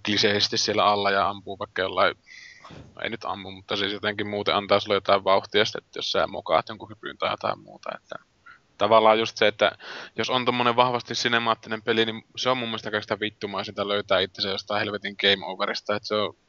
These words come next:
ihan hemmetin mukava kokemus siinä, silloin kun se ei niinku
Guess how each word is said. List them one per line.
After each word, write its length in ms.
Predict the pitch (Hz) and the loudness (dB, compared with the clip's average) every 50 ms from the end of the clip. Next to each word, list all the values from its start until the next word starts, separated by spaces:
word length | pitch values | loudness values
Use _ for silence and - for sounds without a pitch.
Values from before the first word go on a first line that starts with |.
| _ - _ 67 | _ -20 _ -2
ihan 180 | 107 117 113 110 | 0 2 4 6
hemmetin 440 | 117 113 113 113 107 104 107 98 - - _ - - - - - - - - - - - _ | 4 4 4 2 0 0 0 0 0 -4 _ -18 -18 -16 -16 -16 -16 -16 -16 -18 -20 -20 _
mukava 460 | - 117 113 - 117 110 101 101 98 - - - _ _ | -8 -6 2 4 6 6 6 4 0 -2 -4 -16 _ _
kokemus 440 | - 117 110 120 110 104 104 101 - | -8 -2 2 2 2 2 0 -6 -4
siinä, 240 | - 117 107 107 101 - | -4 -2 -2 -2 -6 -6
silloin 300 | - 117 117 117 110 101 | -2 0 0 0 0 -2
kun 80 | 98 95 | -4 -10
se 160 | - - 101 | -4 -2 -2
ei 60 | 98 | -2
niinku 240 | 98 101 98 101 | -2 -4 -12 -14